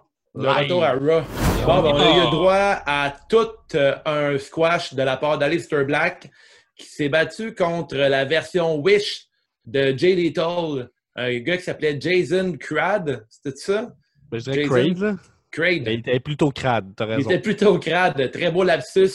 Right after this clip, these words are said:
Speaker 1: Euh,
Speaker 2: Sauf ses tatous.
Speaker 1: bisous les amis. Salut les gars de Rebut du Catch. Alors, euh, Jason Crad, c'était vraiment,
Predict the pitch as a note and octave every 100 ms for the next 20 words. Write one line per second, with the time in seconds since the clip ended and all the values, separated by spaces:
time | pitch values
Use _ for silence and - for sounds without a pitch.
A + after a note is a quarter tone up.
0 | - C#3+ C3+ C#3+ C#3+ - A2 G#3 D#3+ A3
1 | G#3 G3+ E3 E3+ E3+ F#3+ G3 F#3 - -
2 | G3 G3 G#3 F3+ E3 F3+ F#3+ F#3 D3+ C#3
3 | C3+ C#3+ F3 D3+ D#3+ C3+ D#3+ D#3+ E3 -
4 | A#2+ - _ _ _ _ - A#2 B2 A#2+
5 | A#2+ A#2+ A#2+ C3+ D#3+ D#3+ C#3+ C#3 D3 D#3
6 | C3 A#2 - B2 A2+ A#2+ C3 C3+ A#2+